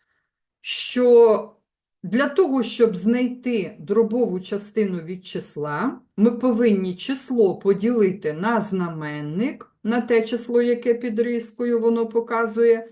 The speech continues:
на скільки рівних частин поділене ціле, поділити і помножити на чисельник. Тобто взяти якусь певну частину із того.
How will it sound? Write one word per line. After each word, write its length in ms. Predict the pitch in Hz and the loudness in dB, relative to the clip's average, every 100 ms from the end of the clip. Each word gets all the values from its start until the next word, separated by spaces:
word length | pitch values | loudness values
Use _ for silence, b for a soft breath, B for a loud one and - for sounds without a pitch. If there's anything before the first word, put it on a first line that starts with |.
| B B - | B B -4
на 140 | 226 | -2
скільки 560 | 220 - 247 226 214 240 | -2 -2 -4 -4 -4 -2
рівних 360 | 226 220 220 214 | 0 0 -2 -4
частин 540 | 240 226 - 226 214 | -6 -4 0 0 2
поділене 600 | 226 214 226 220 220 214 | 0 0 0 0 0 -4
ціле, 420 | 214 220 214 202 | -8 -6 -4 -4
поділити 1040 | 202 208 214 202 175 143 139 135 277 415 b b b b b _ | -4 2 2 2 -4 -6 -12 -8 -6 -6 b b b b b _
і 160 | - 302 | -2 -2
помножити 1300 | 208 202 170 156 151 165 240 254 359 - 427 453 - _ _ - | 0 -2 -2 -6 -6 -2 -2 0 0 2 2 2 -10 _ _ -4
на 580 | 180 196 220 294 381 - _ | -2 0 0 0 -2 -6 _
чисельник. 1080 | - 330 330 - 339 254 175 156 147 147 - _ _ _ _ _ _ _ _ _ | -10 -8 -8 -2 0 2 -2 -6 -14 -16 -20 _ _ _ _ _ _ _ _ _
Тобто 640 | 226 220 214 208 170 - _ _ | 2 2 0 0 0 -8 _ _
взяти 640 | 175 170 208 214 311 330 320 | -16 -4 0 2 2 0 0
якусь 520 | 208 196 233 262 - | 0 0 -4 -6 -6
певну 420 | - 202 208 196 | -2 0 2 0
частину 640 | - 202 - 185 160 147 | -2 -6 -4 -6 -4 -8
із 160 | 143 - | -12 -14
того. 420 | 143 139 135 151 | -12 -10 -12 -16